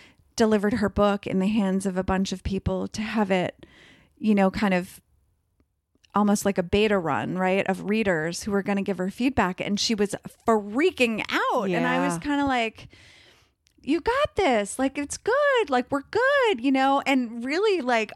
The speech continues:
Speaker 1: "Oh, this <laughs> is what she meant," right? Like, this, like, <gasps> "Wait, I put my heart out there," you know? Like, and, and I, I don't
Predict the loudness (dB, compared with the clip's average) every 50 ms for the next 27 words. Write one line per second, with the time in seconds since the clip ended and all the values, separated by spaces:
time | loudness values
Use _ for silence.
0 | -8 -4 -4 -2 -2 -2 -4 -6 -4 -2 0 0 2 2 2 0 0 0 -2 -4
1 | -4 0 0 0 -2 -2 -6 -6 -6 -2 0 2 2 2 0 -2 -6 -8 -10 -12
2 | -10 -10 -10 -10 -10 -12 -12 -14 -14 -16 -8 -2 0 0 2 2 0 0 0 -2
3 | -2 -2 -2 -2 0 0 0 -2 -6 -6 -2 0 0 0 -2 -2 -2 0 2 2
4 | 2 0 0 -2 -4 -2 0 0 0 -2 -2 -2 -2 -2 0 0 0 0 0 0
5 | 0 0 0 0 -2 -4 -8 -6 -2 0 2 2 2 2 0 0 0 0 0 0
6 | -2 -2 -2 -2 -2 -2 -2 -4 -6 -8 -2 0 2 2 2 2 0 0 0 0
7 | 0 0 -2 -2 -2 -2 -2 -2 -2 0 0 0 0 -4 -8 _ -18 -16 -16 -16
8 | -16 -16 -18 -20 -18 -4 -2 0 0 2 2 2 2 0 -2